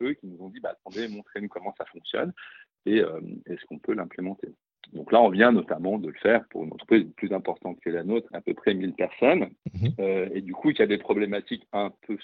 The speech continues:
Speaker 1: supérieures aussi. Et au-delà de la possibilité de réserver, euh, pour le collaborateur sa salle, il y a vraiment des sujets de management pour que chacun, chaque manager, en fait, bah, puisse,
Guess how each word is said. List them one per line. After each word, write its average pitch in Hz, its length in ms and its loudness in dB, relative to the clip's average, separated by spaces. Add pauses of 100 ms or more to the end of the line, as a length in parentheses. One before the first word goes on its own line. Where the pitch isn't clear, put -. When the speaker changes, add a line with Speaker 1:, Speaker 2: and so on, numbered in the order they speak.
Speaker 1:
supérieures 95 460 -2
aussi. 151 440 -6 (400)
Et 92 60 -4
au-delà 113 400 6
de 101 160 -4
la 101 220 0
possibilité 101 640 -8
de 90 80 -8
réserver, 110 720 0
euh, 85 180 -6 (460)
pour 113 100 0
le 101 80 0
collaborateur 95 680 0
sa - 80 -6
salle, 156 180 0
il 107 40 0
y - 20 0
a 92 40 -2
vraiment 104 240 -2
des 95 120 -4
sujets 107 480 -2 (240)
de 92 140 -10
management 107 580 0 (640)
pour - 240 -12
que 92 160 -6
chacun, 120 540 -4
chaque 107 280 -2
manager, 95 500 -2
en 90 120 -4
fait, 117 260 -4
bah, 87 180 -10
puisse, - 240 -10